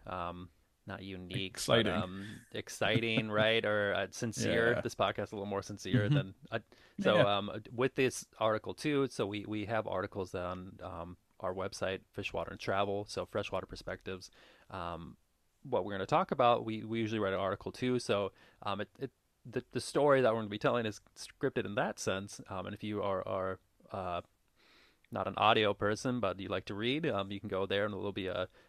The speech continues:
Speaker 1: a corresponding article on our website, as well as this will be recorded, um, on YouTube. So visually, audio, um, that you can read it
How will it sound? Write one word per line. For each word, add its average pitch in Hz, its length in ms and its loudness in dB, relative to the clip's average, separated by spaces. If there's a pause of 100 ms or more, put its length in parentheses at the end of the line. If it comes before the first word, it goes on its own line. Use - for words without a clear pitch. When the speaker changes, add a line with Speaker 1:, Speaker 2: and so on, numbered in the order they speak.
(100)
Speaker 1:
a 104 60 -8
corresponding 95 720 -2
article 92 480 -6 (220)
on 90 140 -8
our 90 80 -2
website, 101 460 0 (260)
as 101 180 -10
well 92 160 0
as 92 100 -6
this 104 120 -10
will 95 60 -14
be 98 60 -4
recorded, 104 480 -2 (580)
um, 90 460 -12
on 98 100 -10
YouTube. 113 380 -6
So 87 280 -8 (100)
visually, 107 500 0
audio, 92 520 -4 (400)
um, 101 280 -8 (100)
that 113 120 -14
you - 60 -20
can 104 140 -14
read 101 200 -8
it - 120 -10